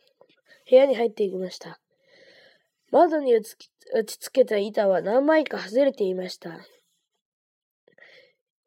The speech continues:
夕方の光が壁を明るく照らし、天井に島を作っていました。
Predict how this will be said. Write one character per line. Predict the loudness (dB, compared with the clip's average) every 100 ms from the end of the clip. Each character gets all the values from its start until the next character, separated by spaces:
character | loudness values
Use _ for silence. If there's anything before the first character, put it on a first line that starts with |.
| _ 0
夕 | 4 4
方 | 4 2
の | 0 0
光 | 0 0 2
が | -2 -4
壁 | -6 -2 4 4
を | 2 -2
明 | -6 0 0
る | 0
く | -2
照 | 0
ら | 0 0
し、 | 2 0 2
天 | 2 2 2
井 | 4 4 4
に | -2 -4 -6
島 | -4 0 0
を | -2
作 | -8 -20
っ | _
て | -8
い | -6
ま | -8 -14
し | -18
た。 | -20